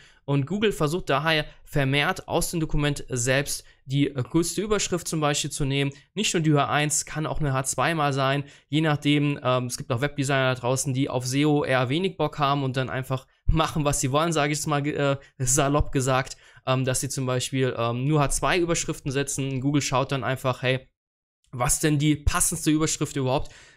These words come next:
Hab jetzt mal ein etwas kurioses Beispiel rausgebracht hier bei About You. Und zwar über, äh, die Unterseite für nachhaltige Produkte. Und,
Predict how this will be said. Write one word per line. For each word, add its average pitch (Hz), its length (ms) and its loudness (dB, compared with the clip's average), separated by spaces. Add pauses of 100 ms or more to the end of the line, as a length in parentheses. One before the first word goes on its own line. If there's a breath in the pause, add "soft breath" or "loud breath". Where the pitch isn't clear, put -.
Hab 165 140 0
jetzt 165 160 -2
mal 156 180 4
ein 151 160 2
etwas 151 320 -2
kurioses 170 460 2
Beispiel 156 360 -2
rausgebracht 139 600 -2
hier 135 240 0 (180)
bei 127 200 0
About 123 300 2
You. 180 280 2 (380 loud breath)
Und 151 220 4
zwar 147 340 2
über, 143 520 4
äh, 135 100 -2
die 135 160 2
Unterseite 143 720 2
für 135 460 2
nachhaltige 131 760 2
Produkte. 185 640 0 (680)
Und, 156 300 2